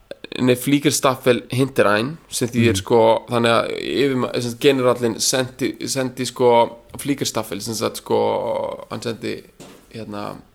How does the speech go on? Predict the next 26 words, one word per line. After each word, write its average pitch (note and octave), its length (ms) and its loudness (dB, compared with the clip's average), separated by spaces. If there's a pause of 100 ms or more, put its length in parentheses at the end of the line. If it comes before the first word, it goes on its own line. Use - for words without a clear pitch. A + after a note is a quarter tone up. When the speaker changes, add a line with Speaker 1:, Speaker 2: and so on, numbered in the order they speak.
(720)
Speaker 1:
hann A2 100 -12
sendi, A2 460 -4
þú A#2+ 140 -12
veist, - 460 -12
orrustusveit, B2+ 560 -2
þú - 100 -12
veist, A#2 220 -8
flug, C#3+ 320 2
Speaker 2:
Já, C3+ 180 6 (320)
já. A2 220 2 (460)
Speaker 1:
flug C#3 360 2
orrustusveit A2+ 540 2
á G2 140 4
það, A2+ 200 2
sko. - 260 -10 (240)
Speaker 2:
Já. G#2+ 140 -2
Speaker 1:
„Alarm C3 280 4
zu C#3+ 120 -2
geben, C3 380 4
wenn C3+ 180 2
so C3+ 180 2
wär.“ A#2+ 300 4 (1700)
Og, B2 460 4 (1160)
eh, D#2 760 -2
sem B2 180 -2
sagt, A#2 320 -2